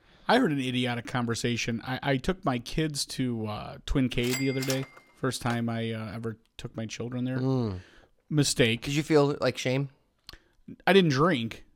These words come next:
Speaker 2: Oh.
Speaker 1: Uh, so no.
Speaker 2: Well, then me either. <laughs>
Speaker 1: Uh, I went there.
Speaker 2: Where's Twincade? What are you talking about?
Speaker 1: Twincade in Griffith. It's a, I forget what they call it. It's like a beercade.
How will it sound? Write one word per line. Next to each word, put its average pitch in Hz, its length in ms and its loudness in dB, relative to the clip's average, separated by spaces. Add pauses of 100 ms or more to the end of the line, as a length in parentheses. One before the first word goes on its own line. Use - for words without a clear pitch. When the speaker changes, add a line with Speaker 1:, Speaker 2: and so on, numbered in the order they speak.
(440)
Speaker 2:
Oh. 127 40 -2
Speaker 1:
Uh, 120 260 0
so - 180 0
no. 123 360 0
Speaker 2:
Well, 120 80 0
then 117 120 0
me 113 160 2
either. 92 200 -6 (200)
<laughs> 151 100 6 (1080)
Speaker 1:
Uh, 139 380 8
I 143 140 4
went 185 320 4
there. 156 100 10
Speaker 2:
Where's 175 200 10
Twincade? 117 440 0
What 110 80 -6
are 123 40 0
you 123 60 -4
talking - 300 -8
about? - 140 -18 (200)
Speaker 1:
Twincade 160 600 4
in 135 60 0
Griffith. 127 440 0
It's 120 220 -4
a, 110 520 -6
I 131 140 -8
forget 190 200 -8
what 185 60 -4
they 139 80 -4
call 113 320 -8
it. 151 120 -14
It's 113 120 -10
like 117 180 -4
a 113 220 -6 (120)
beercade. 139 840 0